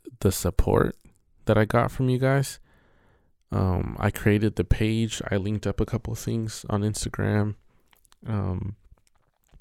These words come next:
the Instagram handle, by the way, is The Pursuit of Pain Podcast. Um, check it out, go follow. But, um,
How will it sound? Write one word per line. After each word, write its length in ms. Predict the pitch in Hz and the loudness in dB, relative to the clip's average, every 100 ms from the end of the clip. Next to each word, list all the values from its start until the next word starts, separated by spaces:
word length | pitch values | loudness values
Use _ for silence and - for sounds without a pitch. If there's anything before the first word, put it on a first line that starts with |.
| _ _ _ - | _ _ _ 2
the 80 | 113 | 6
Instagram 440 | 110 - 101 90 | 6 4 2 4
handle, 380 | 101 98 90 87 | 6 6 6 4
by 180 | - - | 4 4
the 120 | 92 | 4
way, 220 | 92 92 - | 2 2 0
is 360 | - - - - - - - - - _ - - | -2 -2 -2 -8 -16 -20 -20 -20 -20 _ -4 2
The 80 | |
Pursuit 460 | 104 - - 110 - | 2 2 4 4 4
of 200 | 95 - | 2 4
Pain 380 | - 107 98 90 | 6 6 2 -2
Podcast. 800 | - 95 98 - 123 143 - - _ _ _ _ _ - | 2 2 2 2 0 -2 -8 -14 _ _ _ _ _ -6
Um, 240 | 98 90 | -2 -2
check 180 | 87 95 | 0 2
it 80 | 92 | 4
out, 220 | 92 - - - | 4 2 -4 0
go 100 | 95 | 2
follow. 420 | - 50 - 120 _ _ _ _ _ - | 4 2 2 -2 _ _ _ _ _ -6
But, 300 | - 104 92 - - | 4 4 4 0 0
um, 340 | 95 90 90 | 2 2 -2